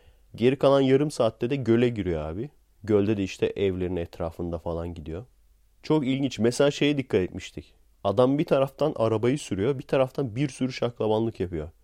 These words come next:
Şapkasını falan değiştiriyor. Komik komik şapkaları var böyle.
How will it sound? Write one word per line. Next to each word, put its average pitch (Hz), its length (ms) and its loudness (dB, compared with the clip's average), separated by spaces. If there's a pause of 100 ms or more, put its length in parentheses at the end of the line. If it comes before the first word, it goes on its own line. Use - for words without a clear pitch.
(320)
Şapkasını 117 600 -2
falan 110 320 2
değiştiriyor. 87 400 -4
Komik 107 320 -2
komik 98 220 -2
şapkaları 92 520 -2
var 80 200 -2
böyle. 76 280 -8